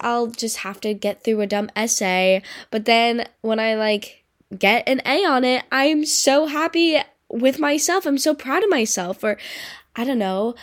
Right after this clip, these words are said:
when I auditioned for college today, that was so,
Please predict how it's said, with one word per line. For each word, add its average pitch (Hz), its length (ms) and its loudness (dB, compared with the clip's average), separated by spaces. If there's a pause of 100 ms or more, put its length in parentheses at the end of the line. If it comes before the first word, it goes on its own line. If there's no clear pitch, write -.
(160)
when 220 140 -4
I 214 220 -4
auditioned 220 520 -6
for 226 160 -4
college 220 640 -2
today, 214 300 -6
that 214 200 -2
was 240 180 2
so, 220 840 0